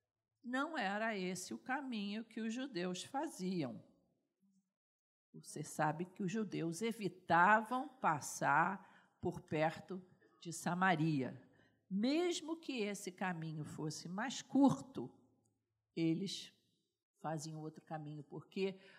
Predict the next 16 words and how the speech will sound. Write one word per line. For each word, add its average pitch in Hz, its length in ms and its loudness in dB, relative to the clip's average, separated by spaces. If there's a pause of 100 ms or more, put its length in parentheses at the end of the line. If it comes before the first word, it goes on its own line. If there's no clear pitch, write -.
(180)
os 175 120 0
samaritanos 180 1080 -2
eram 196 400 2
considerados 165 1200 -4
um 160 140 -4
povo 175 500 0
de 160 200 -10
segunda 190 760 -6
categoria. 143 960 -4 (1040)
Não 180 480 0
se, - 320 -4 (200)
não 196 280 0 (140)
criam 233 420 0
que 208 220 -2
eles 190 300 0
fossem 190 580 -6